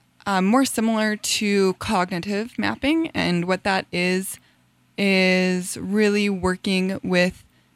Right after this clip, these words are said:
community perspectives or individual perspectives, individual knowledge of climate impacts.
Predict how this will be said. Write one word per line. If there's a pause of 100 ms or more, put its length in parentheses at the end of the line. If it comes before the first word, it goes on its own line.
(140)
community (200)
perspectives
or
individual
perspectives,
individual
knowledge (380)
of (400)
climate
impacts.